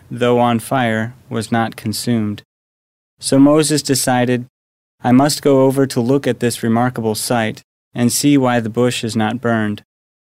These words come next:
When the Lord saw him coming over to look at it more closely, God called out to him from the bush, "Moses, Moses." He answered, "Here I am." God said, "Come no nearer. Remove the sandals from your feet,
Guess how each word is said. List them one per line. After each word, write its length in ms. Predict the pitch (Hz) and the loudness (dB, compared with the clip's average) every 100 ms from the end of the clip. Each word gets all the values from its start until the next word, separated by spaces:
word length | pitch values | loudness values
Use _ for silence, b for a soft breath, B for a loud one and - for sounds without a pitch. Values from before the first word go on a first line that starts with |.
| _ _ _ _ _ _ _ | _ _ _ _ _ _ _
When 160 | - 131 | 0 4
the 100 | 135 | 4
Lord 340 | 135 151 156 | 6 4 4
saw 260 | 143 139 135 | 2 2 2
him 180 | 131 123 | 2 0
coming 280 | 135 127 123 | 2 2 2
over 280 | 127 123 | 0 -2
to 120 | 113 120 | -4 -2
look 280 | 120 127 | 0 0
at 120 | 120 117 | 0 0
it 120 | 117 | -2
more 180 | 113 110 | -2 -4
closely, 680 | - 131 127 - 110 110 - _ _ _ _ | -2 0 0 -2 -4 -4 -10 _ _ _ _
God 320 | 131 131 127 | 0 0 0
called 240 | 147 131 | 0 2
out 240 | 127 131 127 | 2 0 -2
to 100 | 123 | -4
him 260 | 120 120 | 0 0
from 240 | 120 120 117 | 0 -2 -2
the 120 | 107 113 | 0 0
bush, 320 | 110 - - _ _ _ _ | 0 -4 -14 _ _ _ _
"Moses, 640 | 127 143 143 127 110 - | 2 4 4 2 -2 0
Moses." 640 | 127 139 135 110 107 - - _ _ _ _ _ _ | 2 4 2 0 -6 -8 -14 _ _ _ _ _ _
He 160 | 127 127 | 2 4
answered, 380 | 131 127 131 117 | 2 2 0 0
"Here 240 | 139 139 | 2 2
I 100 | 127 | 2
am." 380 | 113 110 117 120 _ _ _ _ _ _ _ - | 2 0 -2 -6 _ _ _ _ _ _ _ -4
God 280 | 123 127 - | 0 0 0
said, 360 | 131 120 113 | 0 0 -2
"Come 320 | - 143 151 | -2 2 4
no 160 | 139 135 | 4 6
nearer. 500 | 127 127 120 107 107 - _ _ _ _ | 4 4 2 0 -4 -12 _ _ _ _
Remove 400 | 127 127 139 151 | 2 6 6 6
the 100 | 139 | 2
sandals 540 | 131 139 135 135 131 123 | 0 2 2 4 2 -2
from 260 | - 123 | -2 0
your 140 | 120 113 | 0 -2
feet, 400 | - 131 131 | -2 -2 -2